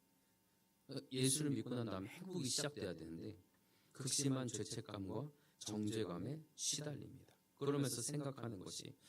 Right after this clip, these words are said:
"나는 선택받지 못한 자일 것이다." 네. 그러니까 여기 자리에 앉아서 말씀을 듣고 막 은혜롭게 찬양을 한 다음에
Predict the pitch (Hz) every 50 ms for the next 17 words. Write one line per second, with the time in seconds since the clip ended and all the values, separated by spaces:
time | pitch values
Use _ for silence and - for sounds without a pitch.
0 | - - - - 110 113 117 123 127 120 - 196 196 202 190 202 190 - - -
1 | 151 151 135 - - - - - - 127 117 107 92 92 90 - - 101 98 92
2 | 90 85 82 - - - - - - - - - - - - - _ _ _ _
3 | _ _ _ _ _ _ _ _ - - - - - - - _ _ _ _ _
4 | _ _ _ _ - 131 131 123 135 139 143 139 131 - 101 101 113 113 101 90
5 | 87 87 90 90 92 95 98 87 - - _ - - _ - 95 95 101 - 117
6 | 117 107 104 98 92 92 90 90 90 - - - - - 101 95 101 101 92 92
7 | 92 98 98 - 139 135 135 127 113 110 117 127 123 113 113 98 95 95 95 92